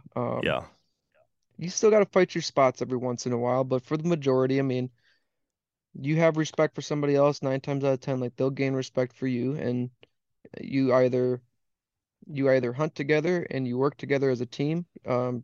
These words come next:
Speaker 1: for the same reason of why you're all out there, or you go your separate ways and you go hit another spot and you try and make it happen there, you know?
Speaker 2: Yeah. Yeah, the, the competition side of
Speaker 1: <clears throat>
Speaker 2: things is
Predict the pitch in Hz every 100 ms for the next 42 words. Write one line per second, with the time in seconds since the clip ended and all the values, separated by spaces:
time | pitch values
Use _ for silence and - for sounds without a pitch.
0 | - - 117 117 139 151 143 131 143 147
1 | 131 127 135 131 135 131 131 131 170 180
2 | - - - _ 135 139 135 143 135 147
3 | 143 131 135 160 165 131 131 139 143 135
4 | 135 123 - 151 - 131 139 135 135 -
5 | 139 139 139 147 139 113 - - 127 127
6 | 127 _ _ _ _ 87 92 73 - -
7 | _ _ _ - _ _ _ - 95 101
8 | 98 107 98 78 110 - 135 - - 123
9 | - 98 - 95 92 82 87 85 85 78